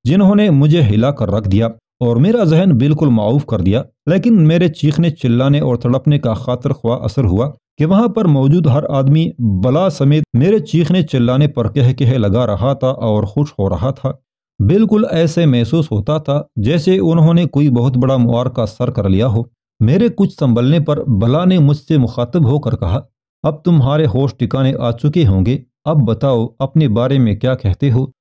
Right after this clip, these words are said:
मैं कुछ देर खामोश रहा, जिससे बला और वहां पर मौजूद दूसरे लोगों को उम्मीद हो चली थी कि अब की बार मैं जनरल होने का एतराफ़ कर लूँगा।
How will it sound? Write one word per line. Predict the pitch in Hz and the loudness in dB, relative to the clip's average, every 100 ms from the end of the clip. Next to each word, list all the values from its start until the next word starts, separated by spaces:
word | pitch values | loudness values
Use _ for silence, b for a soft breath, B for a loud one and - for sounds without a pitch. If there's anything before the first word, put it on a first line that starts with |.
| _ | _
मैं | 143 196 226 | 0 2 2
कुछ | - 196 143 | 0 -2 0
देर | 156 | 0
खामोश | 156 110 104 135 147 | -2 -2 0 0 0
रहा, | 117 123 - _ _ - | -2 -2 -6 _ _ -2
जिससे | 190 - 240 | -2 0 0
बला | 131 143 156 | 2 2 0
और | - 123 | 0 -2
वहां | 139 160 | 0 0
पर | 151 160 | -2 0
मौजूद | 127 120 120 156 - | 2 2 2 0 0
दूसरे | 117 147 165 | 0 0 2
लोगों | 131 123 135 143 | 2 2 2 0
को | 135 | -2
उम्मीद | - 110 135 139 | 0 2 2 2
हो | 107 127 | 0 0
चली | 110 104 | 0 0
थी | 127 127 143 - - | 0 -2 -4 -8 -2
कि | |
अब | 196 208 | -2 0
की | 170 143 | 0 2
बार | 170 175 | 2 0
मैं | 143 135 101 | 0 0 0
जनरल | 123 147 147 | 0 0 0
होने | 120 135 | 0 0
का | 139 120 123 | 0 -2 -2
एतराफ़ | 101 120 131 123 | -2 -2 -4 -2
कर | 110 | -2
लूँगा। | 95 127 117 120 | 0 2 0 -4